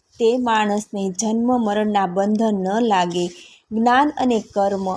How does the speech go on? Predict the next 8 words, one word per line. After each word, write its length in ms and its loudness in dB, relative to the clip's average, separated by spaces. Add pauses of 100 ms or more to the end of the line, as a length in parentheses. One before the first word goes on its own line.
(160)
આ 120 0
બેમાંથી 680 0
કોઈ 400 0
પણ 340 -2
રસ્તો 420 -4
પસંદ 600 -4
કરીને 400 0
માણસ 580 -2